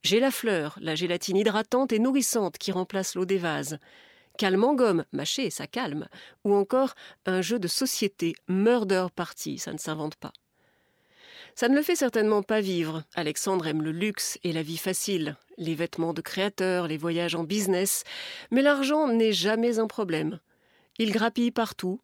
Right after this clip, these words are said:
mi-gigolo, mi-escroc. « Tout le monde m'adorait et j'étais logé partout », dit-il.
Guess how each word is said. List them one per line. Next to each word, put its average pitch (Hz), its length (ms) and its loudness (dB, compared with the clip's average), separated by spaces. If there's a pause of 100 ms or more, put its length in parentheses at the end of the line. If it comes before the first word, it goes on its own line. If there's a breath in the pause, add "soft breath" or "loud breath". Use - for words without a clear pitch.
mi-gigolo, 180 720 2
mi-escroc. « 165 640 -2 (680 soft breath)
Tout 208 100 -2
le 208 60 2
monde 220 220 4
m'adorait 185 460 2
et 180 40 2
j'étais 190 220 0
logé 247 240 4
partout », 262 400 -2
dit-il. 156 420 -4